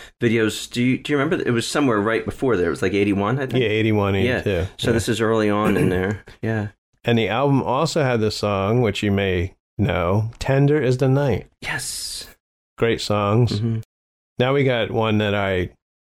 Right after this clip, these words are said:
Speaker 2: I love and had was Billy Joel's An Innocent Man.
Speaker 1: Mm-hmm.
Speaker 2: Uh, August eighth, nineteen eighty-three, it was released. And this was the ninth studio album by Billy Joel.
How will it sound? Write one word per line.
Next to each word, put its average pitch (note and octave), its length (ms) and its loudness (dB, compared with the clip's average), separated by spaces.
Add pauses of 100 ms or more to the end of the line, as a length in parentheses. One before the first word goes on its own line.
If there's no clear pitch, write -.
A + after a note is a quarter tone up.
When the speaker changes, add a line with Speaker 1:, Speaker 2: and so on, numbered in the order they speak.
(140)
Speaker 2:
I A2 80 0
love G#2 560 0
and F2+ 340 0
had G#2 460 0
was G2 220 -2
Billy A2+ 340 0
Joel's A2 320 2
An G#2 100 2
Innocent G2+ 520 2
Man. F2 380 0 (220)
Speaker 1:
Mm-hmm. G#2 360 0 (400)
Speaker 2:
Uh, G2+ 300 0
August G#2 380 0
eighth, B2 280 0
nineteen G#2+ 320 0
eighty-three, G2+ 440 0
it B2+ 60 2
was A2 160 0
released. A#2+ 560 0 (300)
And B2 160 2
this C#3 160 0
was E3 100 2
the B2 140 2
ninth A2+ 440 2
studio G#2 460 0
album F#2 480 0 (260)
by - 120 0
Billy F#2+ 320 2
Joel. F#2+ 440 2